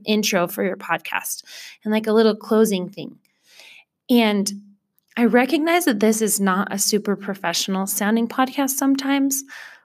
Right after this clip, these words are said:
but I'm so grateful that you're here. And I'm grateful that you're sharing this message with other women. And I hope that you're finding value in it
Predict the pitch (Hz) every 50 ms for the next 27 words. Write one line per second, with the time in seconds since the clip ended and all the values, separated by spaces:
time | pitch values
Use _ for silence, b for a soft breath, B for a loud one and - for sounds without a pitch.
0 | B B _ - 262 269 269 262 240 247 - - - 277 285 277 240 - - 196
1 | 202 202 208 202 196 190 185 135 - 190 190 - - - 147 - - 185 - _
2 | _ _ _ _ - 254 226 277 269 269 269 - 233 233 220 226 226 269 285 294
3 | 285 285 B B B B B B 220 208 - 208 208 196 - - - 196 196 196
4 | 196 196 190 196 196 - 190 170 175 - - 185 180 196 185 190 - 180 185 185
5 | 180 175 180 175 175 170 180 196 214 226 214 - B B B B B B B B
6 | B B B B B B B _ _ _ _ - 240 240 247 240 - - 269 277
7 | 269 269 294 - 262 254 240 - 233 220 214 202 190 190 196 185 175 175 180 180
8 | 180 123 101 110 - - - - - -